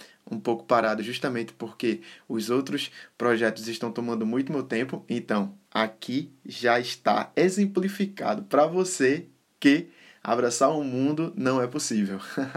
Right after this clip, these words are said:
<laughs> Mas que é totalmente possível de você equilibrar, de você ajustar aí alguns detalhes e dá pra fazer algumas coisas, porém não dá pra fazer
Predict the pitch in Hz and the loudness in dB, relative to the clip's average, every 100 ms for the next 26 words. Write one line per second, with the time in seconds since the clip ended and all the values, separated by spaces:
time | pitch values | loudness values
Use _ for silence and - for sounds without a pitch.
0 | - - - _ - - - - - 123 | -8 -8 -20 _ -20 -16 -14 -12 -4 6
1 | 123 127 - - - - _ - 123 127 | 8 8 4 -4 -18 -20 _ -6 -4 0
2 | 135 151 - _ - 120 113 113 110 - | 2 2 -2 _ 0 2 2 0 -2 2
3 | 147 180 160 156 127 147 139 151 156 156 | 2 2 -2 -4 -4 -4 -2 -4 -2 -4
4 | 156 151 - 156 - 180 165 107 98 - | -4 -4 -2 -2 -2 -4 0 0 -2 -8
5 | - 117 120 127 - 131 131 147 151 - | -8 -4 -2 -2 0 2 2 0 -6 -4
6 | - 117 117 113 117 113 113 120 117 110 | 2 4 4 2 0 -2 -2 -4 -2 -2
7 | - 101 110 131 - - - - 165 151 | 0 2 2 -2 -10 -20 -16 -4 0 0
8 | - 170 170 147 165 156 131 151 185 190 | 0 0 -2 -2 0 0 -2 -2 0 -2
9 | - 117 101 - 117 120 123 123 143 143 | 0 0 0 -2 0 0 -2 -2 0 2
10 | 127 135 135 113 123 135 | 0 0 -6 -6 -6 -8